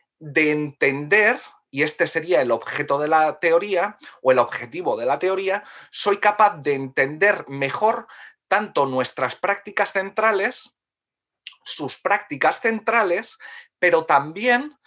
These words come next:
nuestros casos marginales, aquellos en los que decimos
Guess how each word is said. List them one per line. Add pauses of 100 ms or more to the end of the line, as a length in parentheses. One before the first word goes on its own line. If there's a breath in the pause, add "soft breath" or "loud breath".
(240 soft breath)
nuestros
casos
marginales, (380 loud breath)
aquellos
en
los
que
decimos